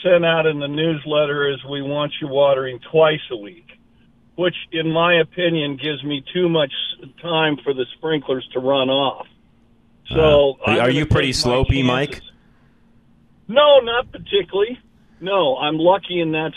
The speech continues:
Speaker 1: sense, John.
Speaker 2: Um, you,
Speaker 1: Uh,
Speaker 2: uh, th-, I wouldn't
Speaker 1: so
Speaker 2: worry too much about the runoff if you're not too slopey.
Speaker 1: Yeah, well, it's, you know, they, but they have, they come around, they put a little tag on your door.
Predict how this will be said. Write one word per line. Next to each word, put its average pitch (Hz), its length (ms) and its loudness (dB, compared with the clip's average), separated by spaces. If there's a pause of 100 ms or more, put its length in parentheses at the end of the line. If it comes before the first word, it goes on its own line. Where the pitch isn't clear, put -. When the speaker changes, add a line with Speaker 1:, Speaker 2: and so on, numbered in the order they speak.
Speaker 1:
sense, 160 220 -2 (100)
John. 165 400 -4 (580)
Speaker 2:
Um, 123 320 -2
you, 139 180 2
Speaker 1:
Uh, - 20 0
Speaker 2:
uh, 143 40 0 (140)
th-, 107 120 -4
I 123 200 0
wouldn't 143 260 2
Speaker 1:
so 120 40 2
Speaker 2:
worry 120 160 0
too 117 140 -2
much 113 220 -2
about 104 260 0
the 98 60 -2
runoff 90 540 0
if 90 180 -4
you're 90 120 0
not 87 180 0
too 87 140 -4
slopey. 73 540 -2 (1300)
Speaker 1:
Yeah, 160 220 0 (180)
well, 165 340 0 (580)
it's, 170 200 -8 (180)
you 170 160 -8
know, 165 520 2
they, 160 180 -2
but 151 220 -4 (360)
they 151 200 -2
have, 180 420 2
they 135 140 -4
come 175 280 -2
around, 156 460 0
they 123 100 0
put 147 180 -6
a 147 40 -4
little 147 340 -4
tag 139 460 0
on 127 160 -2
your 123 140 -4
door. 123 520 2